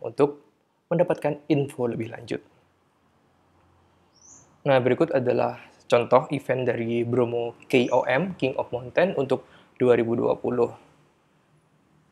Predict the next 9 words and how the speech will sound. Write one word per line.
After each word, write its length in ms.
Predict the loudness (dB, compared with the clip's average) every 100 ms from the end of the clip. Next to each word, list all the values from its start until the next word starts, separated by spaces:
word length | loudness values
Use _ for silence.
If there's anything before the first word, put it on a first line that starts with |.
| _ _ -6
Di 80 | -2
sini 240 | 2 2
kita 240 | 2 0 -2
bisa 200 | -2 -2
tahu 240 | 0 4 4
diadak-, 560 | 6 6 6 2 0 -8 -10 -14 _ _ _ _ _ _
di 160 | -4 2
sini 240 | 2 4
kita 160 | 2